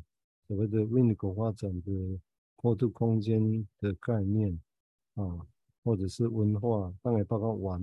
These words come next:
啊，哦，或者其他的事情，在，在，是不是在那一块里面？哦，在，在那一块，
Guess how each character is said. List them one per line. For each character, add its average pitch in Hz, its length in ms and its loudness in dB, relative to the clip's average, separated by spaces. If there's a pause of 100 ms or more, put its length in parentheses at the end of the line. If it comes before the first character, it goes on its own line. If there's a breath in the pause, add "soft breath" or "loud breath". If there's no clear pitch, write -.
啊， 92 320 -4
哦， 101 180 -2
或 104 140 0
者 104 100 2
其 101 200 -4
他 110 120 2
的 104 80 0
事 101 200 -4
情， 90 320 -4 (500)
在， 107 240 2
在， 104 440 -2
是 - 200 -4
不 101 60 -2
是 101 40 -6
在 120 200 2
那 117 180 4
一 98 60 2
块 120 300 -2
里 85 220 -4
面？ 92 240 -4 (520)
哦， 98 140 0
在， 107 240 -2
在 104 220 0
那 98 180 -2
一 90 60 -6
块， 101 180 -6